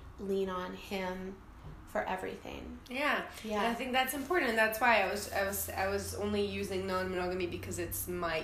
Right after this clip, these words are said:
Speaker 2: easier framework
Speaker 1: Yeah,
Speaker 2: and
Speaker 1: of
Speaker 2: it's more
Speaker 1: course.
Speaker 2: accessible. But in any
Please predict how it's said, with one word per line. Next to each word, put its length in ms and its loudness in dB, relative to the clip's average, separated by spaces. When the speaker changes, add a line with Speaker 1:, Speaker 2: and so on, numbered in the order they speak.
Speaker 2:
easier 680 0
framework 720 2
Speaker 1:
Yeah, 200 4
Speaker 2:
and 60 2
Speaker 1:
of 100 -2
Speaker 2:
it's 100 -2
more 120 2
Speaker 1:
course. 180 4
Speaker 2:
accessible. 540 0
But 340 0
in 140 2
any 560 4